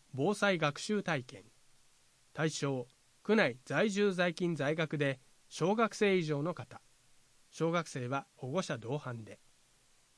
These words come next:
定員三十五名、申し込み多数の場合は抽選です。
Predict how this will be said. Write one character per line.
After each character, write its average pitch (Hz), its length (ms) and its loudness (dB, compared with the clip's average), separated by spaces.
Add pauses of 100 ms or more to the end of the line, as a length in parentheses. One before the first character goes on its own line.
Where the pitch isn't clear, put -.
(120)
定 185 220 4
員 175 180 4
三 220 300 2
十 139 220 -2
五 135 160 -2
名、 107 280 -8 (220)
申 160 140 2
し - 80 -12
込 220 100 2
み 208 120 2
多 185 120 0
数 185 200 0
の 160 100 2
場 131 140 -2
合 135 100 0
は 156 100 0
抽 131 220 -8
選 120 240 -8
で 117 100 -8
す。 - 180 -18